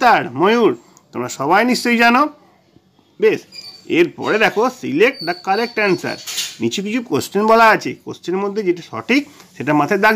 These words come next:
দিতে বলেছে। দেখো, which one of those you don't see the school? এর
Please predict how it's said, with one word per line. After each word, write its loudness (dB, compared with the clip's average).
দিতে 0
বলেছে। -6
দেখো, -2
which 0
one 4
of 2
those 4
you 2
don't 2
see -6
the 4
school? 2
এর 4